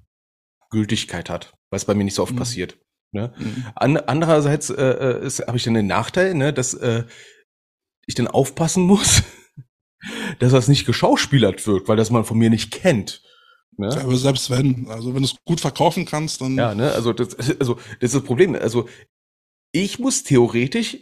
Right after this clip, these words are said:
Speaker 1: am Ausrasten üben. Ich hab das schon mal im beruflichen Kontext gehabt, dass ich in irgendeinem so einem Videocall, äh, mal reingebrüllt hab, wenn ich noch weiter so eine scheiß Verweigerungshaltung habe, könnt ihr mich alle am Arsch lecken. Das waren ein paar Leute über meiner Besoldungsgruppe, die, äh,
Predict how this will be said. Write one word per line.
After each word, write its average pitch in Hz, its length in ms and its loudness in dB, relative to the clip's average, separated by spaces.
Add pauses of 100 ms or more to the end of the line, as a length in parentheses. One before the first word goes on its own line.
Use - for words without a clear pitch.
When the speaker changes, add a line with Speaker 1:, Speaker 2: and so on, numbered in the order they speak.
Speaker 1:
am 127 160 -2
Ausrasten 131 840 0
üben. 117 640 0
Ich - 160 -4
hab 147 100 -2
das 156 160 -4
schon 147 140 -2
mal 135 160 2
im 117 140 -4
beruflichen 151 360 -8
Kontext 190 380 -2
gehabt, 190 160 -4
dass 143 80 0
ich - 60 -10
in 82 60 -2
irgendeinem 107 200 -4
so 110 60 -6
einem 101 100 -8
Videocall, 156 540 -2 (360)
äh, - 20 -20 (240)
mal 107 100 -2
reingebrüllt 135 520 -2
hab, 143 200 -4
wenn 107 80 0
ich 107 80 -6
noch 107 140 0
weiter 139 200 2
so 110 100 -2
eine 101 120 2
scheiß - 320 -2
Verweigerungshaltung 101 760 -2
habe, 92 240 -4
könnt - 160 -10
ihr 123 80 2
mich 107 160 -2
alle 107 120 0
am 95 100 -4
Arsch 101 240 -2
lecken. - 240 -8 (540)
Das - 140 -8
waren 107 120 4
ein - 20 -4
paar 113 120 0
Leute 107 180 4
über 123 180 2
meiner 95 160 0
Besoldungsgruppe, 98 600 -4
die, 87 240 -6
äh, 90 400 -8